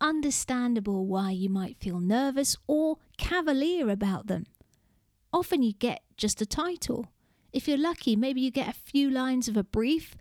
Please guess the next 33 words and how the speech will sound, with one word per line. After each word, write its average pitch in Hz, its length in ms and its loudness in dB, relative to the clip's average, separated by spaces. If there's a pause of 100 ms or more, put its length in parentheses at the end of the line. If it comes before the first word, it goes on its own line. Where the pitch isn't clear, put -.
(300)
and 240 140 4
if 254 100 -2
you're 247 220 0
unlucky, 262 640 -2 (300)
maybe 262 280 0
you 247 160 2
won't 262 360 0
know 196 260 2
what 180 180 -2
you've 190 200 -4
got 294 240 -2
to 226 80 -6
present 240 600 0
on 190 320 2 (320)
until 240 460 2
you 247 220 0
arrive 202 400 0
at - 80 -6
the 202 180 2
interview. 190 520 -2 (1120)
Even 320 280 2
in 311 140 2
the 277 80 0
best 247 360 0
scenario 190 560 0
where 202 140 2
you 214 140 2
have 208 220 -2
a 208 60 0
bit 262 240 -2
of 226 80 -2
a 220 60 2
brief, 226 520 -2